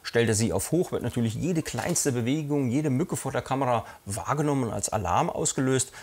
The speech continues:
Stellt er sie dementsprechend auf niedrig ein, muss dann schon jemand sich sehr schnell vor der Kamera hin und her bewegen, um überhaupt eine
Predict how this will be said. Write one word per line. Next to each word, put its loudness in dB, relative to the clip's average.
Stellt 2
er 2
sie 2
dementsprechend 0
auf -2
niedrig -2
ein, 0
muss -4
dann -2
schon 0
jemand -2
sich -4
sehr -2
schnell 2
vor 0
der 0
Kamera -2
hin -2
und -6
her -2
bewegen, -2
um 2
überhaupt 0
eine 2